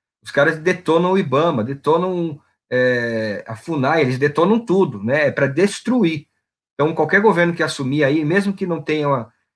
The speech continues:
uma visão keynesiano, desenvolvimentista na economia, vai ser preciso reconstruir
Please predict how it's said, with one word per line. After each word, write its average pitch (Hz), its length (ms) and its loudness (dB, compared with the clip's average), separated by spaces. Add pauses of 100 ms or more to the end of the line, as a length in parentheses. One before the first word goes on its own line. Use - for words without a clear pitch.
(140)
uma 131 180 2
visão 123 680 0 (400)
keynesiano, 127 720 2
desenvolvimentista 127 1160 -2
na 127 120 0
economia, 131 480 -2
vai 165 120 -4
ser 170 120 -6
preciso 170 240 -12
reconstruir 160 760 -2